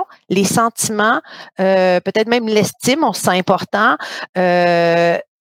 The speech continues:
donc, vous voyez, le côté humain, le, le côté émotionnel, le côté également de comment je me sens.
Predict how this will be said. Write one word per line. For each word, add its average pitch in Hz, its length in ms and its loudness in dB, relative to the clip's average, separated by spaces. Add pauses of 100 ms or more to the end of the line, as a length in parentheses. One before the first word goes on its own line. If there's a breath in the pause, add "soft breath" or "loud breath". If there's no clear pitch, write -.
(100)
donc, 247 400 0
vous 185 80 -10
voyez, 233 260 0
le 269 100 2
côté 294 500 -2
humain, 269 500 0
le, 247 140 2
le 208 100 0
côté 294 360 -2
émotionnel, 226 880 0 (360 loud breath)
le 202 160 0
côté 240 360 0
également 220 640 0
de 208 100 0
comment 240 340 0
je 214 120 0
me 185 200 2
sens. 277 380 0